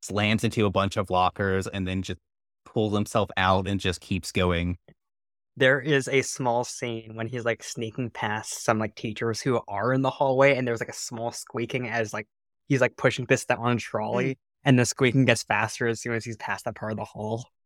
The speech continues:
Speaker 2: This frantic trolley squeak.
Speaker 3: So, Raleigh, when you get to this tower, there is, of course, a set of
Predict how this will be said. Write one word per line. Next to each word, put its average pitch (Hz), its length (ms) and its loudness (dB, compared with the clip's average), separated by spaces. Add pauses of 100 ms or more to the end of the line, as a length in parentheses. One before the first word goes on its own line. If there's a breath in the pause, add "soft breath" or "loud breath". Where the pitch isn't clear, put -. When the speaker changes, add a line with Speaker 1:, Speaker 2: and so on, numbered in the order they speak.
(2000)
Speaker 2:
This - 200 -8 (120)
frantic 120 400 2
trolley 107 320 0
squeak. - 420 -4 (720)
Speaker 3:
So, 170 960 2 (360)
Raleigh, 175 440 4
when 156 200 0
you 180 140 0
get 226 300 -2
to - 140 -8
this 165 420 -2
tower, 151 400 0 (1200)
there 156 420 4
is, 156 800 -4 (100)
of 202 260 -2
course, 160 540 2 (140)
a 143 760 0
set 139 580 0
of 139 500 -6